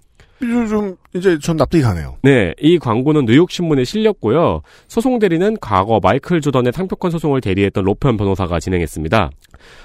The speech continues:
Speaker 2: 그 마이클 조던은 과거 슈퍼마켓 체인이 마이클 조던의 명예의 전당 헌액을 축하한다는 의미의 광고를
Speaker 1: 음.
Speaker 2: 그 마이클 조던의 이름과
Speaker 1: 음.
Speaker 2: 그리고 이십삼이란 백넘버,
Speaker 1: 음.
Speaker 2: 농구공,
Speaker 1: 음.
Speaker 2: 그리고 조던 원이 맞는지 모르겠어요. 비슷하게 생기긴 했던데.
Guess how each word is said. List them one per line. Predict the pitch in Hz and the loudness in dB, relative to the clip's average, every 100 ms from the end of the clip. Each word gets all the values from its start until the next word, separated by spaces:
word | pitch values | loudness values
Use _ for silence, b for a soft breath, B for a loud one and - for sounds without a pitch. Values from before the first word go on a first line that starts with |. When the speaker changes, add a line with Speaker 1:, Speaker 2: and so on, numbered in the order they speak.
| b | b
Speaker 2:
그 | 123 110 | -2 0
마이클 | 131 - 240 | 0 0 -2
조던은 | 208 214 196 | 0 0 0
과거 | 120 107 | 0 0
슈퍼마켓 | 117 - 247 247 175 | -2 -2 -2 -2 -6
체인이 | - 214 175 127 170 120 73 71 b b b - | -2 0 0 0 0 0 -4 -10 b b b -4
마이클 | 95 143 - 196 175 | 0 0 0 -2 0
조던의 | 156 143 147 160 160 | 0 0 0 -2 -4
명예의 | 104 98 143 180 | -4 -2 0 0
전당 | 165 151 139 131 | 0 -2 -2 -2
헌액을 | 180 202 170 | -2 -2 -2
축하한다는 | - 226 240 233 196 170 | -4 -8 -4 -2 0 0
의미의 | 98 104 110 | 0 0 -2
광고를 | - 90 90 92 139 123 82 117 | -2 -4 -2 0 2 0 -2 -6
Speaker 1:
음. | 104 73 - | -6 -8 -6
Speaker 2:
그 | 87 82 | -4 -2
마이클 | 101 - 156 | -2 -2 -4
조던의 | 139 127 101 | -2 0 2
이름과 | 113 170 135 95 139 254 98 | 2 2 0 0 0 -2 -10
Speaker 1:
음. | 80 71 | -12 -6
Speaker 2:
그리고 | 98 92 | -4 0
이십삼이란 | 90 107 139 156 143 117 | 0 -2 -4 -4 -2 -2
백넘버, | 156 220 202 117 82 76 | -2 -2 0 0 -2 -2
Speaker 1:
음. | 139 110 101 | -4 -2 -2
Speaker 2:
농구공, | 98 101 104 131 214 294 | -2 -2 -2 -2 -2 -4
Speaker 1:
음. | |
Speaker 2:
그리고 | 98 92 | -6 -4
조던 | 90 110 143 127 | -2 0 0 2
원이 | 95 117 95 87 73 _ - 143 | 2 2 0 -4 -10 _ -6 -4
맞는지 | 90 95 120 151 220 208 | -2 -2 -2 -2 -2 -2
모르겠어요. | 113 98 - 92 | -2 -2 -4 -6
비슷하게 | - - 160 120 | -6 -6 -4 -4
생기긴 | 170 156 135 | -4 -4 -4
했던데. | 180 156 87 | -4 -4 -4